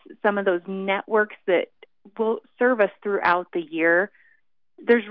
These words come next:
really no other place that we can just truly be with other women, like-minded women who are facing those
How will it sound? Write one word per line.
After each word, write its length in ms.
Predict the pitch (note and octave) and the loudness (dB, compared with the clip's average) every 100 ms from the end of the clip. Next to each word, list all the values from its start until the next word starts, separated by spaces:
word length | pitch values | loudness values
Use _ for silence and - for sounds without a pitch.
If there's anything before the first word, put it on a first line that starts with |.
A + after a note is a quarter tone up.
| G#3 | -2
really 300 | B3 C4+ C4 | 2 4 4
no 420 | A#3+ A3+ A3 A#3+ | 2 2 2 2
other 340 | - A3+ G#3+ | 2 0 0
place 480 | G3+ - G3+ E3+ E3 - _ _ _ _ _ | -2 -4 -2 0 -4 -14 _ _ _ _ _
that 200 | G3+ - | -2 -2
we 160 | G#3 G#3+ | -4 -10
can 440 | G#3+ G#3 F#3+ - - - | -6 -6 -6 -10 -14 0
just 280 | A3+ G#3 - - - _ _ - - | 2 2 -6 -20 -20 _ _ -20 -6
truly 560 | C4+ C4+ A#3 F3 F3 - _ - | 0 0 2 0 0 -10 _ -6
be 260 | A3 A#3 | -4 -2
with 240 | A3 F#3+ F3+ - | 0 0 0 -2
other 320 | - F#3+ G#3 G#3 | 0 2 2 0
women, 540 | F3+ E3 D#3 D3+ D#3+ F3+ | -2 -4 -6 -8 -10 -4
like-minded 720 | G3+ B3 B3 A#3 G#3+ G#3 G3+ | 2 2 2 -4 -2 -2 -2
women 400 | F3+ F3 D#3+ D#3+ - _ _ | -4 -2 -2 -4 -12 _ _
who 120 | G#3+ | 0
are 120 | F#3+ F3+ | 2 2
facing 400 | G3 G3 - G3+ | -2 -2 -4 -4
those 140 | F3 | -4